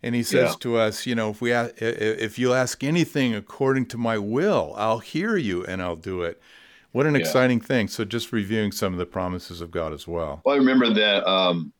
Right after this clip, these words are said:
Speaker 2: that prayer request that was shared at our gathering a couple weeks ago, where the missionary in Nicaragua had been thrown into prison for murder. And we went to prayer, and I began by quoting the passage, "No weapon formed against you shall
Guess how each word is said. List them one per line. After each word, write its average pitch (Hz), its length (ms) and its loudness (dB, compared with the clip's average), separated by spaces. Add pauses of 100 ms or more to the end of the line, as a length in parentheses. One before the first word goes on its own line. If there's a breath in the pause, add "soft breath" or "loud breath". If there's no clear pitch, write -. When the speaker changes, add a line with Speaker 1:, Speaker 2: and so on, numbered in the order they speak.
(160)
Speaker 2:
that 92 380 0
prayer 135 200 2
request 101 480 2
that - 160 -2
was 90 100 -4
shared 107 360 2
at 90 100 2
our 87 180 2
gathering 90 440 -2
a 82 60 -10
couple - 280 -6
weeks 95 300 0
ago, 90 300 2
where 87 180 -4
the 76 180 -4 (520)
missionary 98 520 2
in 87 80 0
Nicaragua 95 720 2
had 87 140 -2
been 85 160 -6
thrown 101 340 2
into 85 300 -2
prison 87 500 0
for - 160 -10
murder. 85 560 2 (300)
And 104 420 4 (160)
we 139 140 6
went 117 220 4
to 104 100 2
prayer, 107 500 4
and 92 380 2 (260)
I 104 120 4
began 98 460 4
by 85 340 4 (140)
quoting 98 340 2
the 80 120 0 (220)
passage, 95 420 0
"No 104 120 4
weapon 92 440 0
formed 90 200 0
against 90 360 0
you 82 60 -4
shall 76 220 0